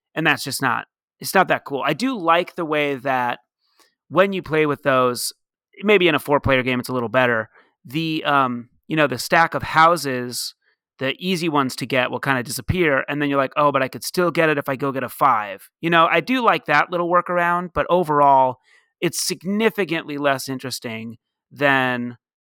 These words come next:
you know, the ones I described earlier or the ones that want you to have six green tiles next to each other, because they often accentuate a part of the game that you're not usually gonna pay attention to.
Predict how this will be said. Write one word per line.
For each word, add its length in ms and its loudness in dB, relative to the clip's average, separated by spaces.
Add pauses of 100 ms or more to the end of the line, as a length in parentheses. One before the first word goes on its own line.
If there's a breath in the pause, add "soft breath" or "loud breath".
(460)
you 120 -2
know, 80 0
the 100 0
ones 220 2
I 60 2
described 420 0
earlier 400 2
or 80 -2
the 100 -2
ones 280 -2
that 100 -6
want 160 -4
you 60 -4
to 80 -4
have 180 -2
six 380 -4
green 360 -8
tiles 460 0
next 240 -6
to 140 -8
each 160 -8
other, 380 -2 (280)
because 260 -2
they 140 2
often 800 0 (600)
accentuate 720 -2
a 40 -2
part 280 2
of 60 -6
the 80 -6
game 340 -4
that 100 -6
you're 140 -8
not 360 0
usually 760 -6
gonna 260 -4
pay 200 -2
attention 600 -6
to. 140 -16